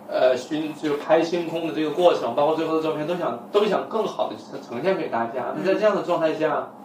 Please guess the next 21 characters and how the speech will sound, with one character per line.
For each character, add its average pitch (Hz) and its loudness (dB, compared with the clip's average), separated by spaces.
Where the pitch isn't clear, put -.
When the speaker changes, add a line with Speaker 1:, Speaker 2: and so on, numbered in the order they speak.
Speaker 1:
首 160 6
先 220 4
有 233 6
了 - 6
这 240 2
样 277 4
的 - -4
一 - -4
个 - -4
共 - 0
同 - -2
目 220 -4
标 190 0
下， - -8
咱 117 6
们 156 -2
再 165 0
去 156 -4
说 160 0
别 143 -6
的， - -6